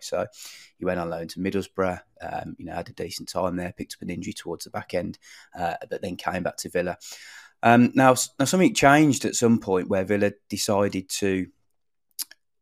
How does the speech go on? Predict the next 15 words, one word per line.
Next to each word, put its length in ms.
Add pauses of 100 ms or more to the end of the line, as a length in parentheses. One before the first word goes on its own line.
(360)
move 380
on 140
some 200
of 80
these 240
younger 260
players 480 (300)
and 120
insert 540
the 80
buybacks 560
into 220
the 100
deal. 320
Now, 300